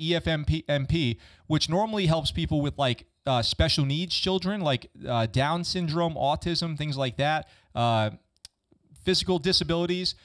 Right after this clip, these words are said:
which offers such resources to families with special needs, allows personnel to be reassigned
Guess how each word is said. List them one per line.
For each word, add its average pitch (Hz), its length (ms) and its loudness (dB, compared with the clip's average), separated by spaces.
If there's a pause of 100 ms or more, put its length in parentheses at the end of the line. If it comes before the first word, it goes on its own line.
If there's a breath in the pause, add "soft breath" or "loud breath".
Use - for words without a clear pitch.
(240 soft breath)
which 160 180 -2
offers 175 320 0
such 175 200 -4
resources 160 360 -4
to 139 60 -4
families 147 340 -2
with 135 100 0
special 135 260 -2
needs, 135 240 -6
allows 151 380 0
personnel 160 380 0
to 143 60 -2
be 139 100 0
reassigned 143 680 -2